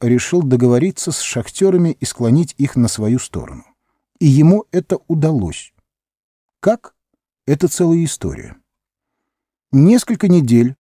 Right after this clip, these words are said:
Рокфеллер заводил друзей среди забастовщиков, а затем встретился с представителями шахтеров. Его речь перед ними была произведением искусства. Она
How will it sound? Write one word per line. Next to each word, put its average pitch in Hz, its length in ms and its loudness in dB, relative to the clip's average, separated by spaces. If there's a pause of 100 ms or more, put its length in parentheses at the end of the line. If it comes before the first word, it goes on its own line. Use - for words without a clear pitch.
(460)
Рокфеллер 185 800 0
заводил 143 520 0
друзей 131 460 2
среди 127 380 2
забастовщиков, 139 1040 -4
а 120 100 0
затем 139 460 0
встретился 180 760 -2
с - 80 -8
представителями 143 960 0
шахтеров. - 680 -12 (800)
Его 151 260 4
речь 233 300 0
перед 165 240 -2
ними 131 220 4
была 139 340 0
произведением 151 1080 2
искусства. - 920 -10 (840)
Она 175 360 2